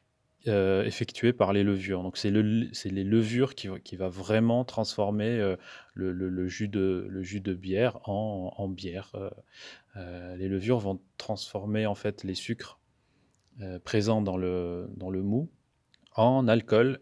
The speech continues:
et en gaz carbonique pour, euh, former, en fait, euh, la bière. Ensuite, quatrième, euh,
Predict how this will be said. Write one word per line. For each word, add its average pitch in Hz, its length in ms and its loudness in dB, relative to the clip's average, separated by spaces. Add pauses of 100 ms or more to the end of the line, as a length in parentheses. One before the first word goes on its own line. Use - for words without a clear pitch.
(120)
et 117 280 2
en 104 120 -4
gaz 107 240 4
carbonique 92 680 -4 (280)
pour, 95 260 -6
euh, 92 80 -6
former, 92 360 -6
en 92 100 -6
fait, - 260 -10
euh, 98 120 -8
la 98 120 -6
bière. - 300 -16 (540)
Ensuite, 120 320 2
quatrième, 120 640 4
euh, 98 220 2